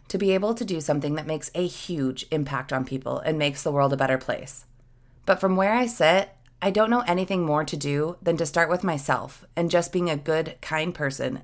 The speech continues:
and encouraging others to do the same. I mean, I know for damn sure that I'm not perfect. I've done my fair share of being a judgmental asshole,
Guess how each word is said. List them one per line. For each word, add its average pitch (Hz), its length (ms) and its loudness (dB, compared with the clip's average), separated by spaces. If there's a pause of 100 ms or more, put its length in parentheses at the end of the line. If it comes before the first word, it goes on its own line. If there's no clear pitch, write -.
(120)
and 160 120 0
encouraging 175 520 0
others 147 340 4
to 151 120 -6
do 143 80 0
the 139 100 -6
same. - 360 -6 (760)
I 190 60 8
mean, 196 300 2 (580)
I 233 80 8
know 254 160 8
for 220 120 0
damn 151 280 4
sure 135 180 4
that 131 120 4
I'm 131 120 6
not 131 220 2
perfect. - 480 -4 (400)
I've 175 180 8
done 175 240 4
my 190 160 2
fair 156 200 0
share 143 280 2
of 139 100 0
being 139 200 0
a 139 40 0
judgmental 131 640 2
asshole, 117 540 -2